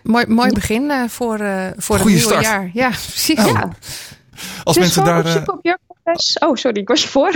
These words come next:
Speaker 2: Nee, ja, precies. Hoe, hoe komen mensen erbij? Nou, zeg het maar.
Speaker 3: Eh, Year Compass op zijn Engels, dubbel S, en dan vind je hem vanzelf. Er zit ook echt niks commercieels achter, je wordt niet gespamd of zo.
Speaker 2: Nou, wat
Speaker 3: Je
Speaker 2: goed.
Speaker 3: kan gewoon, volgens mij hoef je niet eens wat in te vullen trouwens. Je kan het gewoon volgens mij zo downloaden.
Speaker 1: Nou, downloaden en aan de gang.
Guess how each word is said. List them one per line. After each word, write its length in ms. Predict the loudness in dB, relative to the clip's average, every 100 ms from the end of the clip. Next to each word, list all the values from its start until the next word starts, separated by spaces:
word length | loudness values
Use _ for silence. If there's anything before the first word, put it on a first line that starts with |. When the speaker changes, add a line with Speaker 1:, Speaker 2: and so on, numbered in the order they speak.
| 2
Speaker 2:
Nee, 200 | 2 4
ja, 100 | 2
precies. 280 | 2 0 2
Hoe, 160 | 2 2
hoe 100 | 2
komen 240 | 2 2
mensen 200 | 0 2
erbij? 240 | 0 0 -2
Nou, 220 | -2 0
zeg 140 | -2
het 100 | -2
maar. 140 | -4 -6 -12 -4
Speaker 3:
Eh, 200 | -2 -2 -4 _
Year 440 | -2 0 2 0
Compass 540 | -2 -2 0 -2 -2
op 100 | -4
zijn 140 | -2 0
Engels, 360 | 0 -2 -2
dubbel 400 | -2 0 0 0
S, 280 | -2 -4 -6 -4
en 180 | 0
dan 80 | 0
vind 220 | 2 0
je 60 | 2
hem 80 | 2
vanzelf. 440 | 2 0 -2 -12 -20 _
Er 80 | -20 -4
zit 240 | 0 2
ook 60 | 0
echt 220 | -2 -2
niks 140 | -2
commercieels 400 | 0 0 2 0
achter, 200 | 0 -4
je 60 | -2
wordt 140 | 0 0
niet 100 | 0
gespamd 420 | 0 0 0 -4
of 60 |
zo. 340 | -2 0 0 -4 _ _ _ _
Speaker 2:
Nou, 160 | -6 -4
wat 100 | -2
Speaker 3:
Je 40 |
Speaker 2:
goed. 80 | 0
Speaker 3:
kan 100 | 0
gewoon, 220 | 0 -2 0
volgens 240 | -2 0
mij 120 | 2
hoef 120 | 2 0
je 60 |
niet 80 | -2
eens 100 | -2
wat 80 | 0
in 80 | -2
te 80 | 0
vullen 220 | -2 0
trouwens. 300 | -2 -2 -2
Je 60 |
kan 100 | -2
het 80 | -2
gewoon 160 | -2 -2
volgens 200 | -2 0
mij 100 | 2
zo 140 | 2 2
downloaden. 500 | 0 -2 -2 -4 -6 _ -20 -20 -20 -20 _
Speaker 1:
Nou, 200 | -6 -2
downloaden 480 | 0 2 2 0 0
en 120 | -2
aan 100 | -2
de 60 | -4
gang. 280 | -4 -6